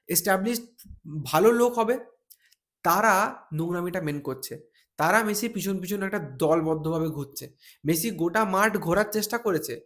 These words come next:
হ্যাঁ, মানে ঘা-, গ্রাস থেকে ঘাসের জায়গাটা থেকে কিন্তু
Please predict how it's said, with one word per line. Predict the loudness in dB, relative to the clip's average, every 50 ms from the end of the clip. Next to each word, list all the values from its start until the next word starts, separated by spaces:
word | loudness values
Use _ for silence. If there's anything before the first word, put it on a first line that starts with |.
| _ _ _ _ _
হ্যাঁ, | -4 -2 -2 -2 -2 -6 -10 -18 _ _ _
মানে | -2 -2 0 0 -2 -4 -8 -10 -12 -12 -12 -16 -18 -16 -14 -8
ঘা-, | -4 -2 -2 0 -2 -4 -4 0
গ্রাস | 2 4 4 4 2 0 -2 -2
থেকে | -2 -2 -2 -2
ঘাসের | -4 -4 -6 -6 -2 0 0 0 2
জায়গাটা | 2 2 2 2 0 0
থেকে | -4 -4 -6 -4 -6
কিন্তু | -6 -6 -6 -4 -6 -6 -6 -8